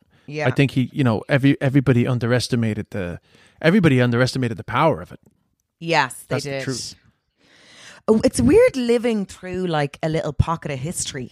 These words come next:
Speaker 1: isn't it? Like, you're like, "This is gonna be," it's a, like a, it's a historic moment.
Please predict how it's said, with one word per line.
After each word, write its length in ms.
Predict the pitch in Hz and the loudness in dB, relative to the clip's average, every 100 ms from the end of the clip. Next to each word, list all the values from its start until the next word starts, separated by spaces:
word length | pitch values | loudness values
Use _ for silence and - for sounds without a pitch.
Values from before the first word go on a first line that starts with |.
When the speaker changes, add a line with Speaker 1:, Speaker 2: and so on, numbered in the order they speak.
| _ - | _ -4
Speaker 1:
isn't 220 | 427 - | 2 2
it? 140 | - - 185 | 0 -4 -2
Like, 200 | 196 226 | 0 4
you're 100 | 226 | 4
like, 220 | 220 - | 2 0
"This 180 | 269 277 | -2 -2
is 100 | 226 | 0
gonna 220 | 240 190 | 2 2
be," 460 | 190 180 170 151 - | 2 0 0 -2 -2
it's 160 | 180 190 | -2 0
a, 20 | |
like 180 | 180 - | 0 -2
a, 100 | 180 - | -6 -8
it's 160 | 180 185 | -8 -8
a 40 | |
historic 680 | 165 214 - 208 220 180 - | -6 -8 -4 0 0 0 0
moment. 520 | 156 190 - - - | 0 0 -4 -12 -16